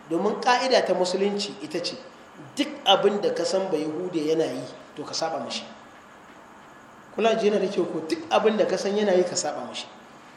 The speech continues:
Idan wannan abin da yake yi akwai shi a Musulunci, kaga yana yi a tsaye, to ka yi a zaune. In kaga yana yi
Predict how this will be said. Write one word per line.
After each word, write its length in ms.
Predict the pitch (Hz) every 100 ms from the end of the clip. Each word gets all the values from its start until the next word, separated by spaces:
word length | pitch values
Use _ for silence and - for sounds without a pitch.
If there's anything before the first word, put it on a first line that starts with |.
| - - - - - - - - - - - -
Idan 400 | 208 202 262 269 - - - - - - - -
wannan 400 | 190 185 233 220
abin 280 | 196 208 190
da 80 |
yake 260 | 180 196 -
yi 200 | 165 160 156
akwai 260 | 147 196
shi 80 | -
a 80 | 147
Musulunci, 480 | 156 - 180 180 147
kaga 220 | 170 196
yana 200 | 208 214 185
yi 80 | 202
a 80 | -
tsaye, 280 | 143 156 156
to 80 |
ka 120 | 151 185
yi 100 | 214
a 80 | -
zaune. 300 | - - - - - - - - - - - - - - - - -
In 160 | 240 247
kaga 220 | 254 262
yana 160 | 269
yi 80 | 240